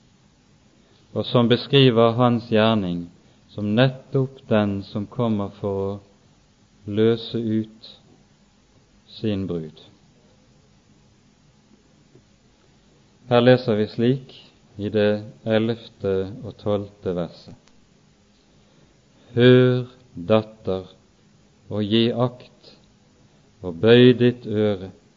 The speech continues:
og glem ditt folk og din fars hus,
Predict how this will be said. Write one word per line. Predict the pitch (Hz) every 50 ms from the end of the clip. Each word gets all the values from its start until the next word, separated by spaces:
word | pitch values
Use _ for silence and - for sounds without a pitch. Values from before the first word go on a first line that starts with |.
| _ _ _ _ _ _ _ _ _ _ _ _ _ _ _
og | 101 98 92 92
glem | 101 104 113 123 135 135 135 135 131 123
ditt | 139 143 139 - - -
folk | - 120 107 90 82 - - _ - - _ _ _ _ _ _ _ _ _ _ _
og | 95 92 87
din | 90 113 117 117 120 120 113 -
fars | 120 117 117 117 117 - - -
hus, | 113 110 113 110